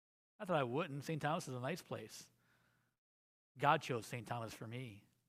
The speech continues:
I depended on him. Oh, I'm so glad that I did. I, I met all of you. I met my wife here, and I, you know, I have a family here, and I, I can't imagine going anywhere else. So I'm glad that I obeyed the Lord as a, uh,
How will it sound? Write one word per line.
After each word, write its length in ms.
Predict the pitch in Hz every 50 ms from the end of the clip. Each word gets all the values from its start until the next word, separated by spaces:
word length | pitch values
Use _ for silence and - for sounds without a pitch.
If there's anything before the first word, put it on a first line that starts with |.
| _ _ _ _ _ _
I 140 | - 156 160
depended 460 | 147 151 143 - - 170 165 156 147
on 140 | 135 131 127
him. 280 | 127 143 151 143 123 101 - - - - - - - -
Oh, 140 | 214 285 320
I'm 60 | 254
so 160 | - 208 180
glad 220 | 139 156 170 180
that 120 | 175 156 156
I 80 | 147
did. 260 | 139 127 151 190 185 160
I, 120 | 151 135 - - - -
I 60 | 160
met 160 | 160 175 180
all 160 | 170 175 180 170
of 80 | 151
you. 220 | 151 165 185 208 175
I 60 | 139
met 180 | 143 180 196
my 120 | 156 151 147
wife 380 | 139 143 151 175 185 - - - - - -
here, 360 | - 175 180 180 196 208 196
and 100 | 165 147
I, 100 | 131 - - - -
you 80 | - 156
know, 120 | 151 156
I 140 | 151 143 123 123
have 80 | 160
a 60 | 156
family 460 | - - 175 175 190 196 190 185 175 156
here, 280 | 151 170 180 202 196
and 300 | 175 147 143 - 147 147 156
I, 100 | 156 - -
I 40 | 156
can't 200 | - 190 196 175
imagine 420 | 160 165 170 185 170 165 165 165
going 240 | 151 170 175 175 170
anywhere 260 | 170 170 160 151 151
else. 200 | 160 190 185 -
So 160 | 185 160 - - - - -
I'm 240 | - 170 214 220 202
glad 360 | 147 160 175 190 208 220 208
that 120 | 170 180 180 160
I 160 | 165 185 190
obeyed 460 | 190 180 165 135 175 180 180 214 185
the 100 | 170 185
Lord 380 | 170 170 185 208 208 202 190 - - - - - -
as 120 | 180 156
a, 200 | 185 175 156 - - - - - -
uh, 140 | 170 170